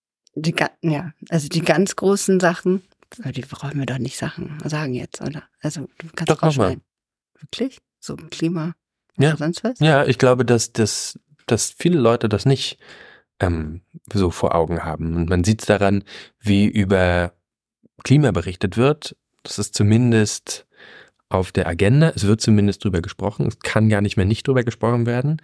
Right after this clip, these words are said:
Speaker 2: Aber über Biodiversität gibt es, und da gibt's auch Studien drüber, viel, viel weniger Berichterstattung und auch viel weniger politisches Momentum.
Speaker 1: Die Biodiversität ist sehr wichtig. Also alleine,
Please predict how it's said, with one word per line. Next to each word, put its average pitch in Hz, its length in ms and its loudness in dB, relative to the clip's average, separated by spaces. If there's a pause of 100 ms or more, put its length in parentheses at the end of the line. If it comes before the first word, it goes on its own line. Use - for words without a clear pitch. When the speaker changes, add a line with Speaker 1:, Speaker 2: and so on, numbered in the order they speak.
(140)
Speaker 2:
Aber 98 960 0 (180)
über 95 240 2
Biodiversität 92 1160 0 (340)
gibt - 260 2
es, 90 120 2
und 87 120 -2
da 85 80 2
gibt's 87 180 -2
auch 117 120 0
Studien 101 360 0
drüber, 92 360 2 (840)
viel, 175 220 4
viel 135 140 6
weniger 123 260 6
Berichterstattung 90 760 -2
und - 540 -4
auch 95 160 -2
viel 113 300 4
weniger 95 600 4
politisches - 640 -2
Momentum. 95 760 0
Speaker 1:
Die 151 80 0
Biodiversität 143 800 -2
ist - 180 -2
sehr 196 260 2
wichtig. - 540 -8
Also 147 200 -2
alleine, 165 440 2